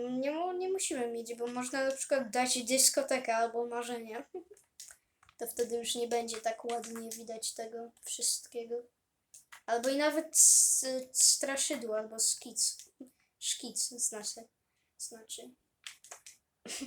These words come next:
Ile ja powtó-, ile ja powtórzyłem razy słowo d-, dwa razy, coś takiego. Albo raz. Albo raz. Albo raz.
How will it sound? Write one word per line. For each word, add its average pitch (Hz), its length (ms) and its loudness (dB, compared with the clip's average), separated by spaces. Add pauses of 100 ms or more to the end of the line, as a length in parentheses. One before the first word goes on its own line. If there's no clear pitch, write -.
(640)
Ile 294 260 -10
ja 214 100 -4
powtó-, - 480 -12 (360)
ile 359 180 6
ja 254 120 8
powtórzyłem 247 720 2
razy 247 380 6
słowo 233 540 2
d-, 220 120 -16 (380)
dwa 220 420 -8 (320)
razy, 214 400 -8
coś - 280 -10
takiego. 208 340 -14 (960)
Albo 208 280 -12
raz. 220 400 -10 (720)
Albo 262 320 4
raz. - 560 6 (380)
Albo 285 320 12
raz. - 600 12